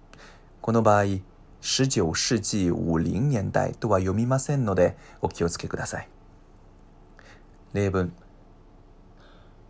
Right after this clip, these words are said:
我出生在一九七八年。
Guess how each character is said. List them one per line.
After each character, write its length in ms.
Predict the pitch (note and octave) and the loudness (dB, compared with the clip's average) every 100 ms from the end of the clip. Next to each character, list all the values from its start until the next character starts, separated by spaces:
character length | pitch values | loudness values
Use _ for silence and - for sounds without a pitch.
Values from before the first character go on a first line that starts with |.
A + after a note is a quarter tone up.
| - - - | -20 -20 -4
我 120 | G2 | 2
出 160 | F#2+ A#2 | 2 2
生 220 | A#2 A#2+ | 0 0
在 340 | A#2 G2 F2+ - | 4 4 4 0
一 180 | A#2+ A#2+ | -2 0
九 180 | E2+ D#2+ | 0 -2
七 220 | - B2 | -2 -2
八 200 | A#2 A#2+ | 0 0
年。 200 | C3+ - | -2 -6